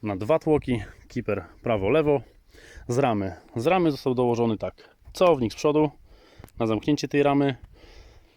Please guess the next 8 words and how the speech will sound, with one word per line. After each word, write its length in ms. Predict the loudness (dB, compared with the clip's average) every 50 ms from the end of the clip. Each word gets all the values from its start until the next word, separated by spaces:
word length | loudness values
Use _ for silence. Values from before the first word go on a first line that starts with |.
| _ _ _ _ _ _ _ 0
Cowniki 480 | 2 2 4 4 2 0 -2 -2 -4
tu 100 | -2 0
wzmacniające. 840 | 2 2 2 0 0 0 0 0 2 0 0 0 0 0 0 0 -4 -8 -16 -20 -20 -20 -20 -20 -20 -20 -20 -20 _ _
Kosz 320 | 0 2 2 2 0 -2 -6
zrobiony 400 | -4 -2 0 2 2 0 0 -2
pod 180 | -4 0 2
jeden 220 | 2 2 2 0 0
tłok. 360 | 2 2 2 2 0 -4